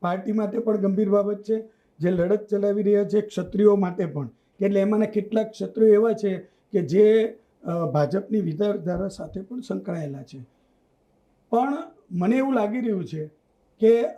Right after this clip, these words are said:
હવે મોવડી મંડળે આ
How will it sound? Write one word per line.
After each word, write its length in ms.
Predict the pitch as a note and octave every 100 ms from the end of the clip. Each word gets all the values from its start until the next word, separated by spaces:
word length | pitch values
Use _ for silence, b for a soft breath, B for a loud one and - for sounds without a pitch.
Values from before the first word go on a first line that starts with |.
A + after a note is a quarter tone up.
| -
હવે 520 | E3+ F3+ A#3 C4 D4 - _ -
મોવડી 400 | E3+ F#3 G#3+ A#3+
મંડળે 480 | A3+ A3+ A3+ A#3 - - _ _
આ 240 | F#3 A3+